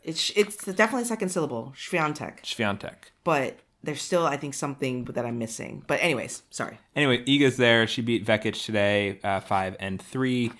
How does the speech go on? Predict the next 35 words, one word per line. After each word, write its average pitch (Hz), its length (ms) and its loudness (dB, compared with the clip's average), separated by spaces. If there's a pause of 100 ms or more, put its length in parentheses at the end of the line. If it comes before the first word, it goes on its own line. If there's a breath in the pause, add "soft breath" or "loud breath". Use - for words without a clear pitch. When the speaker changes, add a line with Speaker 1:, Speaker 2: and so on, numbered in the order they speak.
(420 loud breath)
Speaker 2:
Um, 98 380 4
Speaker 1:
win. 147 260 -2
Did 139 180 -4
not 156 300 -4
think 139 180 -6
that 123 100 -2
Speaker 2:
no, 113 140 2
Speaker 1:
that 117 100 0
Speaker 2:
that, 127 60 4
Speaker 1:
was 127 80 4
coming. 139 140 -2
Speaker 2:
that 127 100 8
was, 123 200 2
that 127 100 2
was 117 120 2
surprising. 104 460 0
Speaker 1:
I 95 60 -2
Speaker 2:
And 104 80 0
Speaker 1:
thought 107 60 2
Speaker 2:
then, 104 100 2
Speaker 1:
Dom 104 100 0
was 101 80 4
Speaker 2:
uh, 101 220 6
Speaker 1:
playing 131 120 -2
really 131 200 -8
well. 131 120 -12
Speaker 2:
Halep 117 360 6
and 107 100 2
Mertens 98 380 0
are 98 80 -6
the 104 140 -6
other 98 320 -2
fourth 101 300 -4
round 98 380 -6
there. 95 360 -4